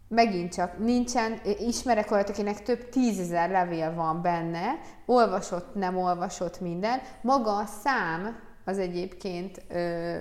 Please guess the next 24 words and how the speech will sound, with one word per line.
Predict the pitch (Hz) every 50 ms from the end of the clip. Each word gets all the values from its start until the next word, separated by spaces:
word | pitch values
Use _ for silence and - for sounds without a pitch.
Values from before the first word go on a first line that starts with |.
| -
frusztrál, | - - 208 202 190 196 - - 185 160 156 165 196 233
hogy | 226 226 190 175
azt | 170 180 175 -
látod. | 196 160 147 160 180 - 262 262 262 262 - - -
Én, | - 277 320 320
ha | 285 262
bemegyek | 208 202 214 202 196 180 165 - - -
az | 175 175 -
e-mail | 208 226 247 254 254
fiókomba, | 254 254 - 240 233 233 233 240 - 247 233 220 220 214
legrosszabb | 226 226 220 214 185 170 160 - - - 175 175
esetben | 175 185 - - 175 160 170 165 165
is | 165 165 -
ötven-nyolcvan | - 196 190 196 - - 151 156 165 170 170 156 147 170 - - 156 151
levelet | 156 156 151 139 123 120 117 - 185 190
látok, | 202 190 208 240 240 - 277 269 269 269 - - -
akkor | - 202 - 196 175
azokat | 180 190 185 - 190 -
ki | - -
kell | 190 - 151 135 143
nyírnom | 160 170 170 165 156 147 135 127 143
gyorsan, | 180 220 233 240 247 240 - 277 240 240 247
hogy | 240 190 175 185
levigyem | 185 180 175 165 165 165 156 160 170